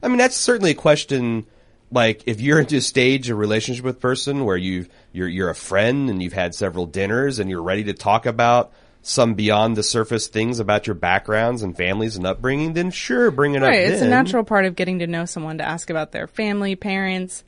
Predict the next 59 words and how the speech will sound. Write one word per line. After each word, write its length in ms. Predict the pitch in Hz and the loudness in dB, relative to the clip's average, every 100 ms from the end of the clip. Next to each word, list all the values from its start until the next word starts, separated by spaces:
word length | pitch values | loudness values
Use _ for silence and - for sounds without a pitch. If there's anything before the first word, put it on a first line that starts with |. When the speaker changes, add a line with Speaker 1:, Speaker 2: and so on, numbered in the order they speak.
| _ _ _ | _ _ _
Speaker 2:
I 80 | 180 | -4
mean, 200 | 185 180 | -2 0
I, 240 | 156 202 175 _ _ _ _ _ - - | 2 0 -2 _ _ _ _ _ -8 0
I 100 | 302 | 4
do 100 | 240 | 4
it 140 | - | 2
sometimes. 460 | 190 185 170 185 208 | -2 -2 -2 -2 -2
I 60 | |
love 200 | 175 190 | 0 -2
s-, 120 | 190 | -2
asking 360 | - 185 - 185 | -6 -6 -4 -4
people 200 | 185 175 | -2 -2
what 120 | 165 | -4
their 120 | 156 | -4
parents 400 | 160 - 214 175 | -6 -4 -4 -6
look 140 | 160 151 | -10 -6
like, 260 | 151 170 - | -6 -6 -6
but, 220 | - - | -6 -6
I 40 | 170 | -4
mean, 100 | 175 | 0
Speaker 1:
Sure. 340 | 170 90 76 - - | 2 2 -2 -6 -10
Speaker 2:
that's 200 | 240 233 | -6 -2
not 200 | 220 190 | -2 -2
the 60 | |
first 360 | 180 - 208 - | -6 -4 -4 -4
thing 140 | 190 | -4
you 80 | 175 | -2
ask 240 | 180 277 - | -4 -4 -6
someone. 420 | 170 160 156 156 | -6 -6 -6 -4
Speaker 1:
It's 140 | 123 | 0
not 180 | 170 156 | 4 4
something 240 | 160 143 | 2 0
that 140 | 127 110 | 0 0
you'd 180 | 120 110 | -2 2
ask 280 | 107 104 95 | 2 2 -2
a 40 | |
stranger. 600 | - 107 95 92 87 87 | -8 -4 -2 -4 -4 -2
It's 120 | 85 | -2
not 120 | 110 | -4
something 180 | 101 101 | -4 -2
you'd 80 | 90 | 0
ask 140 | 95 | 0
someone 180 | 101 87 | -2 -8
serving 340 | - 104 92 90 | -6 -6 -4 -6
you 120 | 82 | -6
food 500 | - 131 120 113 92 | -4 -2 0 0 -2
or 80 | 87 | -4
trying 220 | 98 87 | -4 -4
to 80 | 85 | -6
fix 200 | 85 - | -10 -12
your 60 | |
cell 280 | 78 120 117 | -4 0 0
phone 480 | - 110 104 104 101 | 0 -2 -2 -4 -4
or 420 | 87 90 87 87 | -4 -4 -2 -4
walking 400 | 87 87 - 90 | -2 -4 -4 -6
down 180 | 87 82 | -6 -6
the 80 | 73 | -10
street. 500 | - 135 123 117 - _ _ _ _ _ - | -6 -4 -2 -4 -8 _ _ _ _ _ -8
Speaker 2:
Right. 320 | 190 156 - | -4 -4 -4